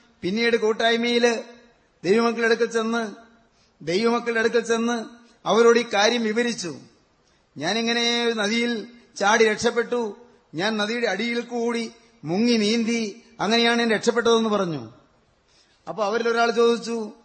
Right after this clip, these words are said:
"അപ്പോഴേ നിങ്ങൾ അങ്ങനെ നീന്തിയ സമയത്ത്, വെള്ളത്തിനടിയിൽ കൂടി നീന്തിയ സമയത്ത്, അപ്പോൾ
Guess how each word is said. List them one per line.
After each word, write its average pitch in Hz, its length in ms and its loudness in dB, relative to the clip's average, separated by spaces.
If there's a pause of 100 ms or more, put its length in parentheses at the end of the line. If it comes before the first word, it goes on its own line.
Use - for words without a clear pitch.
(440)
"അപ്പോഴേ 214 320 0
നിങ്ങൾ 220 440 -2 (260)
അങ്ങനെ 226 360 0
നീന്തിയ 226 500 0
സമയത്ത്, 214 580 -4 (580)
വെള്ളത്തിനടിയിൽ 226 560 -2
കൂടി 226 240 -2
നീന്തിയ 233 280 -2
സമയത്ത്, 226 520 -6 (760)
അപ്പോൾ 220 560 -2